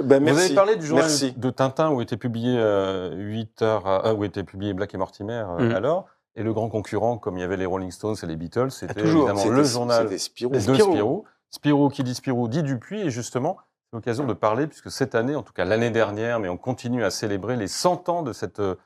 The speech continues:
Speaker 2: vénérable maison d'édition. Il y a notamment une exposition au Musée des Beaux-Arts de Charleroi, puisque le, la bande dessinée est considérée comme le neuvième art, euh, désormais. C'est, c'est, c'est Sadoul, d'ailleurs, non ? Je crois qu'il avait décrété ça, Numa
Speaker 1: Lacassin.
Speaker 2: Sadoul.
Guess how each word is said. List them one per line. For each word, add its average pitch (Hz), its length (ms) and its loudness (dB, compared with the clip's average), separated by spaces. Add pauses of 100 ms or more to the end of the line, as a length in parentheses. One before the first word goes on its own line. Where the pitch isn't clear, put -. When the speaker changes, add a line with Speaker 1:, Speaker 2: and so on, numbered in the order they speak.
(220)
Speaker 2:
vénérable 143 560 4
maison 139 560 2
d'édition. 127 560 -2
Il 160 40 0
y 139 40 0
a - 20 0
notamment 123 320 -2
une 123 80 -2
exposition 123 640 -6
au 92 240 -2
Musée 123 320 0
des 110 100 0
Beaux-Arts 151 640 2 (320)
de 98 60 -14
Charleroi, 104 600 -4
puisque - 280 -16 (720)
le, 85 440 -6
la 98 240 2
bande 101 180 -8
dessinée 98 280 -8
est - 40 -4
considérée 95 420 -6
comme 85 200 -8
le 80 80 -6
neuvième 90 440 -2
art, 131 300 -2
euh, 82 300 -8 (140)
désormais. 90 280 -6
C'est, - 240 -14
c'est, 107 340 -6
c'est 104 240 -10
Sadoul, 131 360 -4
d'ailleurs, 107 200 -6
non ? 104 80 -10
Je - 80 -18
crois - 140 -20
qu'il 101 100 -16
avait 104 140 -8
décrété 98 480 -14
ça, 135 220 -12
Numa 123 200 -6
Speaker 1:
Lacassin. 147 300 2
Speaker 2:
Sadoul. 123 160 -6